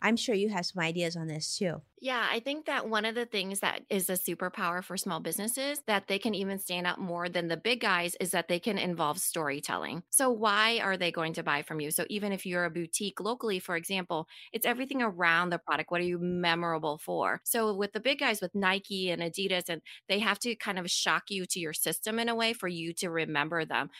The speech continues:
Speaker 2: because you already remember them. But as small businesses, you sell through story. You sell through everything around the product. So why are they going to your boutique,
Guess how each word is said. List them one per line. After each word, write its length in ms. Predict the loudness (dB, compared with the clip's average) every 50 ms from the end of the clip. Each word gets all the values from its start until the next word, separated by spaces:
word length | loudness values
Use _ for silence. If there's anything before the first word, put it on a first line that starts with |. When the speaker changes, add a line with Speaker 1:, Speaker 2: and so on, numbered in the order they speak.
| -18 _
Speaker 2:
because 220 | -2 -2 0 2
you 80 | 0 0 2 2
already 480 | 0 0 0 0 0 0 0 0 0
remember 460 | 0 0 0 0 0 0 0 -2 -2
them. 260 | -2 -2 -4 -4 -6 -8 _ _ -20 -18 _ -2
But 100 | 2 2
as 160 | 2 2 2
small 240 | 2 2 2 2 2
businesses, 720 | 2 2 2 2 0 0 -2 -2 0 -2 -2 -2 -4 -8 -12 -10 -4
you 120 | 0 2
sell 300 | 2 4 4 4 4 2
through 220 | 2 -2 -4 -2 -2
story. 720 | -2 -2 -4 -4 -4 -2 -2 0 0 0 -2 -4 -8 -14 -20 -18 _ -2
You 80 | 0
sell 220 | 2 2 2 2 2
through 160 | 0 -2 0 0
everything 420 | -2 -2 -2 -2 -4 -4 -4 -2
around 540 | -2 -2 -2 -2 0 2 2 4 2 2 0
the 100 | -2 -4
product. 500 | -4 -2 0 0 0 0 -2 -4 -4 -2
So 300 | 0 2 4 4 4 4
why 320 | 2 0 2 2 4 4 4
are 120 | 4 2
they 140 | 0 0 0
going 300 | 0 0 0 0 0 -2
to 100 | -2 -2
your 160 | -2 -2 -2
boutique, 600 | -2 -2 -4 -2 -2 -4 -4 -4 -6 -6 -10 -16